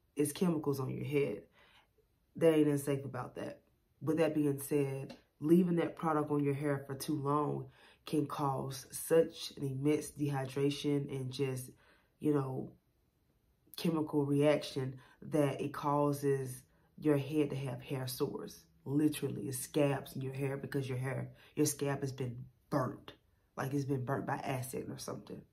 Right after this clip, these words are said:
But it's a relaxant. So, with that being said, I had hair sores. And she felt so bad. She's like, "I'm not doing this. Like, you know, going forward, I'm not giving you a relaxer." So she didn't. She actually started pressing my hair. Um, I wore braids. I wore twists,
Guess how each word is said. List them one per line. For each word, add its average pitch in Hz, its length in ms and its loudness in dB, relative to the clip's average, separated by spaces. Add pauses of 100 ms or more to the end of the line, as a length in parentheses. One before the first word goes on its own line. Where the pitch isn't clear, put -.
(120)
But 127 120 -6
it's 127 120 -6
a 131 40 -6
relaxant. 185 500 -4 (840)
So, - 160 -12 (560)
with 143 120 -2
that 175 160 4
being 151 240 4
said, 143 460 4
I 143 40 -2
had 139 200 -4
hair 143 180 -2
sores. - 480 -8 (240)
And 156 180 0
she 190 240 2
felt 156 320 0
so 175 540 2
bad. 151 360 2
She's - 140 -12
like, - 80 -6
"I'm 147 80 -4
not 143 220 -4
doing 131 300 -4
this. 123 180 -8
Like, 127 160 -4 (340)
you 151 100 -4
know, 143 120 0
going 131 320 -4
forward, 135 220 -4
I'm 131 60 -4
not 127 120 -6
giving 127 160 -4
you 123 100 -4
a 127 60 -6
relaxer." - 200 -8
So - 120 -10
she - 160 -8
didn't. - 320 -4 (480)
She - 260 -2
actually 151 340 2
started 143 400 0
pressing 156 340 -2
my 156 180 -2
hair. 147 460 0 (320)
Um, 143 180 -2
I 139 60 -2
wore 131 220 -4
braids. 151 760 2
I - 60 -4
wore 131 260 -6
twists, 151 680 -2